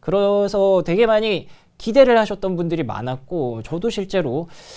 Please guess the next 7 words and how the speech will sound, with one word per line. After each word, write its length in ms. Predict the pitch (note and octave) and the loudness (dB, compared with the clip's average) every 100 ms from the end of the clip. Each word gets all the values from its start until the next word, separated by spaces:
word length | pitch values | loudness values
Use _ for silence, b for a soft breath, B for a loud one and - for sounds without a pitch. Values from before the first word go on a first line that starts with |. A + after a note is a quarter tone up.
| B | B
"아, 240 | B B - | B B -8
그래도 280 | E3 G3 | -6 -4
뭔가 260 | D3+ C3 D#3 | -4 -2 -4
하겠지"라고 1000 | A3+ G#3+ G3+ - G#3 C4 - C3+ C#3 D#3+ | -4 -8 -8 -10 -10 -12 -12 -6 -6 -6
생각을 380 | F#3 F#3 F#3 F3+ | -6 -4 -4 -4
했었는데, 640 | - F3+ D3+ G#2+ C#3 F3+ | -6 -6 -6 -6 -8 -8
시장은, 640 | - - G#3+ G3+ G3+ A#3 | -12 -12 -8 -8 -8 -10